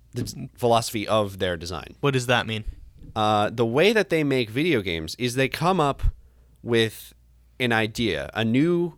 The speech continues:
Speaker 1: gameplay mechanic first,
Speaker 2: Hmm.
Speaker 1: and then they make sure that it's fun and enjoyable, and then they build the game around that. For
Speaker 2: Okay.
Speaker 1: example, Splatoon. They thought the idea of shooting a-, like, shooting paint on the ground and then swimming through it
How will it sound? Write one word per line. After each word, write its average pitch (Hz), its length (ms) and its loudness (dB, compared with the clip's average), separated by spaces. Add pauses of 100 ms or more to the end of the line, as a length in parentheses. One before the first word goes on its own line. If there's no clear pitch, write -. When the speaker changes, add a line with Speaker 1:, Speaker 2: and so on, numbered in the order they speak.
(120)
Speaker 1:
gameplay 139 600 0
mechanic 113 520 -2 (120)
first, - 720 0 (340)
Speaker 2:
Hmm. 311 200 -8 (140)
Speaker 1:
and 117 160 2
then 120 100 2
they 113 100 2
make 135 180 4
sure 143 200 2
that 123 260 4
it's 120 160 -4
fun 123 400 0
and 135 140 -4
enjoyable, 104 560 0 (220)
and 113 180 0
then 139 140 2
they 139 100 2
build 135 360 0
the 131 80 -2
game 101 460 -2
around 101 720 -2
that. 117 260 -2 (420)
For - 140 0
Speaker 2:
Okay. 143 60 4
Speaker 1:
example, 120 680 2 (100)
Splatoon. 151 640 -2 (560)
They 107 160 0
thought 120 500 -2
the 117 140 0
idea 117 360 0
of 101 300 -2
shooting 135 360 -2
a-, 127 240 -2
like, 95 260 -6
shooting 120 280 -4
paint 139 220 -4
on 131 100 -4
the 123 60 -4
ground 123 340 -2
and 98 120 -6
then 95 100 -6
swimming 101 300 -4
through 151 260 0
it 135 180 -4